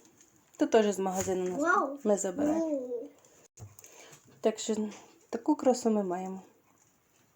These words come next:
Speaker 1: Кляр зробила з одного яйця, дала багато води і муки, і приправи. А жовтий тому, що дала куркуму. Або карі, не пам'ятаю. І бачите, трохи зарідкий кляр. А, нічого.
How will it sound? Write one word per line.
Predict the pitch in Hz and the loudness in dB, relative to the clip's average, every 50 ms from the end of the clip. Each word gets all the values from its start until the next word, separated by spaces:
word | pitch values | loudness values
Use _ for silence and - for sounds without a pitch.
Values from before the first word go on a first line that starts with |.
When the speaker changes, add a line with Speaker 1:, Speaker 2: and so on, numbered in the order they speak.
| _ _ - - - - - - - - - - - - - - - - - - - - - - - - | _ _ -20 -20 -16 -14 -10 -10 -10 -8 -8 -10 -10 -10 -10 -10 -10 -10 -10 -10 -10 -10 -10 -10 -10 -4
Speaker 1:
Кляр | 220 247 269 294 320 302 277 - - | 0 4 6 6 8 6 4 2 2
зробила | 226 226 226 240 240 233 208 185 | 2 4 4 6 6 8 6 6
з | 185 | 4
одного | 226 - 208 202 185 180 185 | 0 2 2 2 4 4 2
яйця, | 185 185 185 185 185 - - 285 311 285 - | 2 2 0 -2 -2 0 4 4 4 6 8
дала | 226 214 214 208 | 8 8 8 6
багато | 190 165 196 180 175 196 190 190 - 190 | 4 4 2 2 2 0 0 0 -2 -2
води | 180 190 214 214 269 311 339 330 - - 285 | -2 0 0 2 4 4 4 4 4 4 6
і | 320 | 8
муки, | 311 277 233 - - - 175 180 170 - - - - | 8 8 8 6 0 -2 -2 -2 -2 -6 -6 0 4
і | 320 359 | 4 4
приправи. | 359 302 240 196 - - 185 180 180 185 196 185 - - - - - - - - - - - - | 4 4 2 0 2 2 2 2 2 2 0 -4 -4 -8 -10 -10 -10 -10 -10 -10 -8 -6 0 4
А | 220 247 | 4 4
жовтий | 240 - 285 294 285 - 269 - - | 6 6 6 6 6 4 2 2 4
тому, | 262 262 277 294 294 - | 4 6 8 8 6 6
що | - 247 | 4 4
дала | 226 220 220 220 214 | 4 6 6 6 4
куркуму. | 214 214 196 - - 180 170 165 156 - - - - - - - - - - - - - - - - - - - - - - - - - - - | 2 0 -2 0 2 2 4 4 4 2 -2 -8 -8 -10 -10 -10 -10 -10 -10 -10 -10 -10 -10 -10 -10 -10 -10 -10 -10 -10 -10 -10 -10 -6 0 2
Або | 240 208 175 175 | 2 2 2 2
карі, | 170 202 196 202 202 185 | 4 4 4 6 6 4
не | 170 175 | 4 4
пам'ятаю. | 170 - 175 180 175 175 175 170 160 165 - - - - - - - - - - - - | 2 4 4 4 4 4 4 2 2 0 -4 -8 -10 -10 -10 -10 -10 -10 -10 -8 -6 -4
І | 220 | 0
бачите, | 214 247 254 254 - - 254 | 4 4 4 4 4 0 0
трохи | 240 - 269 269 269 254 233 | 2 4 4 4 4 4 4
зарідкий | 220 220 196 196 196 - - 208 208 - - | 4 4 2 2 -2 -2 -4 -4 -4 -2 2
кляр. | 226 226 226 247 240 - - 190 185 - - 180 - - 190 - 214 | 4 6 6 6 4 2 -4 -6 -6 -6 -6 -8 -8 -6 -4 -2 0
А, | 196 208 | 0 2
нічого. | 202 180 175 175 - 208 - | 4 2 2 2 0 -4 -4